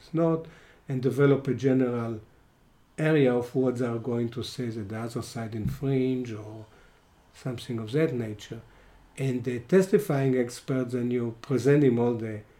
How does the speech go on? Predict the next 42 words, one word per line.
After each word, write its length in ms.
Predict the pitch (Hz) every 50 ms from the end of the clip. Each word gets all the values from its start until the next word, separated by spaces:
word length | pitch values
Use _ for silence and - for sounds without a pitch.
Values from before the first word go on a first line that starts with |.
| _ _ - _ _ _ _ - _ _ _ -
information 720 | 135 127 - - 127 117 120 123 123 117 - 127 117 -
showing 400 | - - 135 120 120 117 117 110
that 320 | 110 113 113 107 - -
inf-, 380 | 110 107 - - - - - - - - - - _ - -
that 160 | 123 - -
you 80 | 135 120
believe 320 | 120 127 123 123 123 123
infringe. 640 | 117 110 104 - - 143 135 131 131 143 151 147 - - - _ - - - _ -
He 200 | - - 170 160
has 260 | 160 147 131 117 -
to 460 | - - 151 139 131 127 120 120 120 - - - - _ _ - - - 139
look 300 | 131 139 139 139 139 147
at 160 | 131 131 -
it 180 | 131 123 - -
and 340 | 120 113 110 117 135 139
feel 220 | - - 147 131 127
comfortable 580 | - - 143 123 120 - - 135 120 120 120
that 260 | 113 110 117 107 - -
he 100 | 117 113
agrees 340 | 110 - - 139 131 127
with 140 | 120 117 -
your 160 | 135 120 110
opinion, 680 | 110 107 - - 135 117 117 123 135 175 208 208 185 - - - - - - - - - - - - - - - -
or 100 | 131 127
he 80 | 127
find 320 | 117 - - 135 131 127 123
enough 340 | 120 120 127 123 120 - 135
material 460 | 127 123 127 - 143 131 123 120 120
that 340 | 113 117 113 113 110 - - _ _ _ _ _ _ _ _ _ _ _ _ _ _ _ _ _ _ _ _ _ _ _ _ _ - _ _ - 143
is, 340 | 131 123 110 - - -
uh, 140 | 143 131 123
showing 400 | 113 - - 135 127 120 117 113
that 300 | 113 120 113 107 - -
it's 220 | 127 110 - - 135
a 60 | 110
case 300 | - - 139 120 117 110
that 140 | 117 107 101
the 100 | 113 117
other 200 | 120 113 120 110
side 340 | - - 123 117 120 117
really 200 | 120 123 120 117
infringed. 560 | 113 110 107 - - 127 131 151 185 196 -